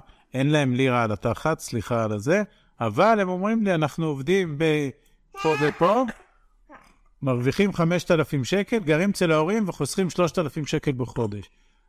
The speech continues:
אז לכאורה, עם השלושת אלפים אי אפשר לעשות כלום. אבל אז אנחנו אומרים להם, "בואו נהפוך את המשוואה. כדי שהשלושת אלפים האלה יהיו מאתיים אלף, צריך שש שנים שתעבורנה.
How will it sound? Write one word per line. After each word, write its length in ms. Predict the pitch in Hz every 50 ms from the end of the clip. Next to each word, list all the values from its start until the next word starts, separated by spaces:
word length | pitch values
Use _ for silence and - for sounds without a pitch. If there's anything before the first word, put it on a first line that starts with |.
| _ _
אז 180 | 117 107 104 120
לכאורה, 500 | 120 - - 127 120 127 175 240 285 285
עם 80 | 240
השלושת 400 | 208 - - 226 247 240 - -
אלפים 520 | 262 220 - - - 190 185 190 185 180 175 - _ - -
אי 40 |
אפשר 140 | - - 180
לעשות 280 | 151 - - 165 135 -
כלום. 420 | - - 160 180 185 160 131 107 - - _ _ _ _ _ _ - - - -
אבל 300 | 110 104 110 127 131 165
אז 280 | 202 240 247 226 185
אנחנו 240 | 180 160 143 - 156
אומרים 280 | 147 147 180 220 233 208
להם, 200 | 196 175 143 123
"בואו 140 | 143 170 190
נהפוך 340 | 202 160 - - 180 -
את 80 | - -
המשוואה. 560 | 165 151 139 - - 123 123 123 120 113 107 104 - _
כדי 240 | 123 113 151 180
שהשלושת 480 | 180 - 196 147 - - 160 156 - -
אלפים 300 | 190 156 - - 156 147
האלה 140 | 139 131 135
יהיו 140 | 139 151 151
מאתיים 440 | 147 131 - - 147 147 139 139
אלף, 320 | 147 165 170 160 151 143 -
צריך 460 | - - 131 139 147 131 - - - - _ _ _
שש 280 | - - 175 170 - -
שנים 380 | 165 151 151 156 156 147 131
שתעבורנה. 760 | 117 - - 139 - - 127 120 117 113 135 123 113 104 101